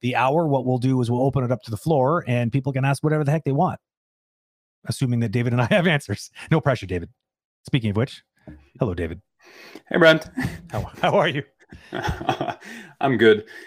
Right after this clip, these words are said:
Speaker 2: That,
Speaker 1: That's good.
Speaker 2: uh, pretty, pretty excited. That's something that we've been, uh,
Speaker 1: Yes.
Speaker 2: talking about for a while, and I think it was definitely inspired with seeing so many great questions. We're like, "Ah, we didn't have time to,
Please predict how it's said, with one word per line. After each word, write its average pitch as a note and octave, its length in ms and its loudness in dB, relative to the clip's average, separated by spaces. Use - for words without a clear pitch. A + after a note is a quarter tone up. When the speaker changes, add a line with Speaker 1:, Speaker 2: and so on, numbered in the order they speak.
Speaker 2:
That, C3 160 0
Speaker 1:
That's A#2 160 -2
good. - 140 -8
Speaker 2:
uh, A#2+ 360 -2
pretty, E3+ 260 2
pretty G3 300 2
excited. D#3 560 4
That's C3 220 -4
something C3+ 360 -6
that A2+ 180 -2
we've A2+ 160 0
been, G#2 340 4
uh, A2+ 200 -2
Speaker 1:
Yes. G2 200 0
Speaker 2:
talking A2+ 340 -2
about A2 260 4
for G#2+ 480 2
a A#2 60 0
while, G#2+ 540 0
and G#2+ 140 -6
I A2 40 -8
think A2 180 -6
it G#2+ 40 -4
was G#2 140 -2
definitely A#2 420 -2
inspired G#2 420 0
with G#2 300 -2
seeing D3+ 320 4
so F3 200 6
many D#3 200 8
great C3+ 240 4
questions. C3+ 480 2
We're B2 100 0
like, B2+ 320 4
"Ah, C3+ 320 0
we B2+ 80 -4
didn't B2+ 260 0
have A#2 200 2
time G#2+ 320 -2
to, G#2 400 -6